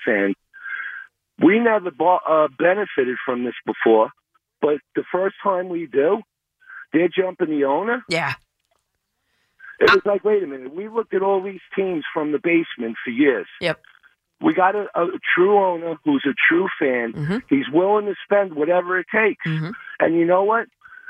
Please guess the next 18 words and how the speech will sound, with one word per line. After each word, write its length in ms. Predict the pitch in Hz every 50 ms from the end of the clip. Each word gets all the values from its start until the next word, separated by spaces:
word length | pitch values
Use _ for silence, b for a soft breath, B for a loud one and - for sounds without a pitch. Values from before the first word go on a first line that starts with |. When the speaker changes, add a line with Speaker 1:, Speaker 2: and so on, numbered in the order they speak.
| B B B -
Speaker 1:
I'm 240 | - - - 220 233
happy 440 | 165 180 190 208 247 - - 190 139
being 320 | - 147 135 127 127 120
called 320 | - - 139 123 117 110
the 60 | 101 120
evil 460 | 117 113 113 113 98 98 113 104 104
empire. 520 | 101 95 - - 107 101 92 92 90 82 -
Speaker 2:
That's 260 | 156 156 160 - -
right. 120 | 208 269
Speaker 1:
But 180 | - 151 - -
do 220 | 208 214 226 233
it, 80 | 208 - _ _ _ _ -
but 180 | 185 170 151 -
do 220 | 190 202 220 240
it 80 | 226 214
after 320 | 196 170 170 - - 156
we 160 | 151 165 170
win 300 | 165 180 214 233 254 277